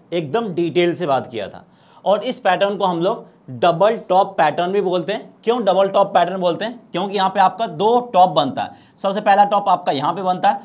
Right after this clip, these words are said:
दूसरा टॉप आपका यहाँ पे बनता है, इसलिए हम लोग इसको डबल टॉप पैटर्न के नाम से भी जानते हैं और इसको हम लोग एम पैटर्न भी बोलते हैं, क्योंकि यहाँ पे एम शेप का फॉर्मेशन होता है।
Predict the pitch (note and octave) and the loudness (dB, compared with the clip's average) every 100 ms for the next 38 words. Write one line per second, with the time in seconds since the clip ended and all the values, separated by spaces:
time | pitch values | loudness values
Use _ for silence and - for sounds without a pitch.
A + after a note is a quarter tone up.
0 | - B2 F3+ G3+ A3 G3+ F#3 F#3 F#3 D3 | -16 -8 -6 -2 2 2 4 2 2 -2
1 | C#3 F#3 D3 C#3+ C3+ B2 A2+ A#2 - F#3+ | -2 -4 -2 -4 -4 -6 -6 -8 -8 -6
2 | G#3 G#3 F#3 F#3+ F3 - G3 C4 - _ | 0 0 0 -4 -6 -8 -8 -8 -12 _
3 | B2 E3 D#3+ G#3 G#3 D#3+ F3 F3+ D3+ C3+ | 0 0 2 0 0 0 0 2 0 0
4 | D#3+ F3 F#3 E3 E3 G3 F#3+ E3+ E3+ A3+ | -4 -4 -4 -4 -2 -2 0 0 -2 -8
5 | - - - E3+ G#3+ F3 - D#3 D#3+ A#3 | -8 -18 -4 -2 -2 -4 -8 -4 -2 -4
6 | - E3 G3 F#3+ E3+ E3 F3+ G3 F#3 E3 | -4 -6 -4 0 -2 -2 -4 -2 -2 -2
7 | G#3+ - _ E3 F#3 F#3+ D#3 D#3 G#3+ - | -6 -12 _ -8 -6 -4 -4 -4 -8 -8
8 | E3+ G3+ - D#3 D#3+ - F3 F#3 D3 C3+ | -8 -8 -6 -6 -6 -2 -2 -2 -2 -6
9 | C3 B2+ D3 B2 A#2+ C#3+ C#3+ G2+ | -6 -10 -10 -8 -2 0 0 -2